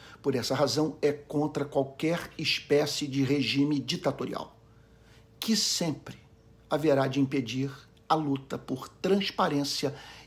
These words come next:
e prestação de contas na gestão pública. O Brasil ao qual pertenço tem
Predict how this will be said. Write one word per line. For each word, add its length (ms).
e 100
prestação 920
de 100
contas 840
na 100
gestão 380
pública. 560
O 80
Brasil 400
ao 100
qual 200
pertenço 680
tem 220